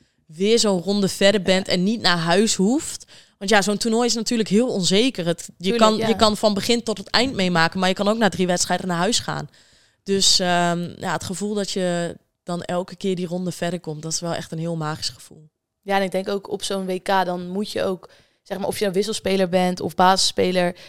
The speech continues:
Speaker 2: je leeft het, beleeft het echt als één team.
Speaker 1: Ja.
Speaker 2: Dus wat je zegt ook van, ja, ik heb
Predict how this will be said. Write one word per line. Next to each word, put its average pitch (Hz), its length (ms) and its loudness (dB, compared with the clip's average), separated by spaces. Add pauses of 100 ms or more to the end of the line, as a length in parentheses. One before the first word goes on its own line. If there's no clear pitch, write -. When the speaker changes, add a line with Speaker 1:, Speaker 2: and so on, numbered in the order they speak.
Speaker 2:
je 185 120 -2
leeft 190 260 6
het, 202 120 -10 (140)
beleeft 196 240 2
het - 80 -12
echt - 200 0
als 190 120 -4
één 190 240 -2
team. 185 280 -4
Speaker 1:
Ja. 196 200 4 (200)
Speaker 2:
Dus 190 160 -2
wat 185 140 0
je - 60 -4
zegt 190 300 2
ook 180 100 -2
van, 190 160 0
ja, 180 80 6
ik 170 100 0
heb 175 140 -4